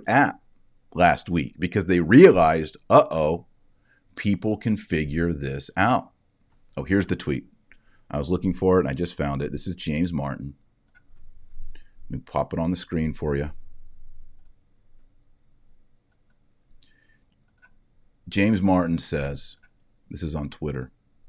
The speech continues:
"This is a disgrace, spying on bishops and priests to see if they're being chaste and celibate. Why not spy on lay teachers at Catholic schools? Why not spy on all parishioners? If you, Lord, should mark iniquities, O Lord,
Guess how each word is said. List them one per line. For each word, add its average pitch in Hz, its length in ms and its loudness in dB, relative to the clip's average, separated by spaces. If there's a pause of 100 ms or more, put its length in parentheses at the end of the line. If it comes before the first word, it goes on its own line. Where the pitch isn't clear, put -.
(920)
"This 185 320 8
is 123 180 4
a 117 80 8
disgrace, 85 840 -2
spying 156 680 0
on 104 260 0
bishops 120 520 0
and 90 140 -2
priests 113 400 -2
to 92 80 -4
see 123 420 0
if 110 140 -4
they're 90 140 0
being 104 340 0
chaste 98 440 -2
and 87 140 -6
celibate. 92 580 -2 (640)
Why 123 220 4
not 185 180 4
spy 123 300 6
on 131 180 4
lay 156 220 6
teachers 101 360 -2
at 123 80 -6
Catholic 110 380 0
schools? 151 540 0 (260)
Why 127 180 4
not 156 200 2
spy 127 340 6
on 117 160 6
all 120 240 4
parishioners? 101 800 0 (420)
If 101 160 0
you, 147 240 4
Lord, 135 280 6
should 110 140 0
mark 101 280 4
iniquities, 87 580 -2
O 80 120 -4
Lord, 76 480 -6